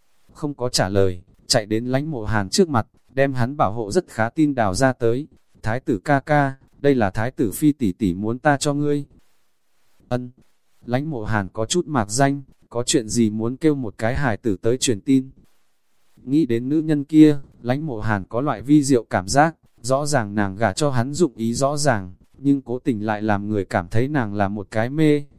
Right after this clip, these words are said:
giống như người ngoài chứng kiến nàng cũng không phải chân chính nàng, làm hắn không khỏi luôn là nghĩ đến nàng. Lấy quá Đồng Vũ trong tay tin, mở ra, Lãnh Mộ Hàn nhìn vài câu,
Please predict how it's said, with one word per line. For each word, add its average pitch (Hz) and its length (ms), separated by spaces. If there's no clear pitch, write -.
giống 113 240
như 151 140
người 113 200
ngoài 101 260
chứng 110 180
kiến 123 240
nàng 117 200
cũng 131 180
không 151 220
phải 98 220
chân 139 200
chính 135 260
nàng, 107 300
làm 101 220
hắn 113 220
không 143 220
khỏi 101 260
luôn 135 200
là 107 140
nghĩ 127 180
đến 120 240
nàng. 107 280
Lấy 110 200
quá 120 200
Đồng 107 220
Vũ 143 180
trong 135 200
tay 151 180
tin, 139 300
mở 110 220
ra, 135 380
Lãnh 135 220
Mộ 120 140
Hàn 104 300
nhìn 98 240
vài 101 180
câu, 143 320